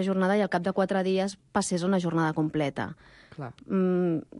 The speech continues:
Speaker 1: clar, hi ha a vegades en aquestes petites diferències, aquests punts, que et donen aquella confiança de dir, «Mira, aquesta persona té un motiu que per les tardes està estudiant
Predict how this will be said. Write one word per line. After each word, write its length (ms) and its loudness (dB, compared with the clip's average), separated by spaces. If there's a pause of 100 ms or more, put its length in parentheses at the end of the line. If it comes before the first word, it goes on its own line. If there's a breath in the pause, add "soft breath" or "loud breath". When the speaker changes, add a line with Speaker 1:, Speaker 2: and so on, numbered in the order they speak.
Speaker 1:
clar, 240 4
hi 80 2
ha 60 4
a 20 2
vegades 560 2
en 100 0
aquestes 380 -2
petites 480 -2
diferències, 560 0
aquests 240 -8
punts, 480 -4 (540 soft breath)
que 100 0
et 80 -2
donen 240 2
aquella 180 2
confiança 380 -2
de 80 2
dir, 100 0
«Mira, 200 0 (180)
aquesta 260 -2
persona 240 0
té 220 2
un 340 2
motiu 460 0 (100)
que 80 -6
per 140 -4
les 180 -2
tardes 300 -2
està 160 -10
estudiant 500 0